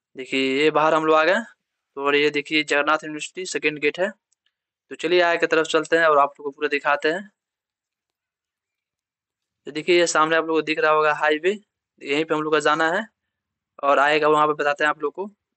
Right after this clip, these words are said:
चलिए, यहाँ पे एक छोटा सा दुकान है, आप लोग ज़रूरत का सामान यहाँ पे ले सकते हैं। देखिए, यही रहा दुकान, देखिए सामने आप लोग को दिख रहा होगा। तो यहाँ पे अपना छोटा मोटा ज़रूरत का सामान ले सकते हैं लोग। एक यूनिवर्सिटी का अंदर भी दुकान है। और ये देखिए,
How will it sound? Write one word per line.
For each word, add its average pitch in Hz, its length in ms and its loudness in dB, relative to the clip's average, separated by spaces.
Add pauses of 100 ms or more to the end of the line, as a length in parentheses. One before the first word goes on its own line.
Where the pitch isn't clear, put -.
(100)
चलिए, 165 180 2
यहाँ 165 200 4
पे 165 140 2
एक 165 120 -6
छोटा 165 220 0
सा 160 100 -4
दुकान 160 340 0
है, 190 120 -2 (460)
आप 151 200 -2
लोग 151 140 -2
ज़रूरत 156 300 0
का 165 60 -2
सामान 165 320 0
यहाँ 156 180 0
पे 156 120 -4
ले 160 120 0
सकते - 300 -6
हैं। 190 200 -6
देखिए, 143 220 -2
यही 156 180 0
रहा 156 200 2
दुकान, 160 340 -2 (340)
देखिए 143 180 -14
सामने 147 260 0
आप 151 60 -2
लोग 151 100 -4
को 147 40 -2
दिख 151 160 -6
रहा 151 100 2
होगा। 151 200 0
तो - 580 -18
यहाँ 147 140 0
पे 151 120 0
अपना 151 180 -2
छोटा 165 280 -2
मोटा 160 160 2
ज़रूरत 156 280 -2
का 156 80 -2
सामान 156 280 -2
ले 156 80 -2
सकते 151 280 -6
हैं 156 80 -2
लोग। 170 180 -2
एक 147 140 -8
यूनिवर्सिटी 147 460 -6
का 147 120 2
अंदर 160 260 0
भी 165 80 -2
दुकान 156 320 -2
है। 185 140 -4 (1400)
और 139 200 0
ये 147 60 0
देखिए, 160 340 0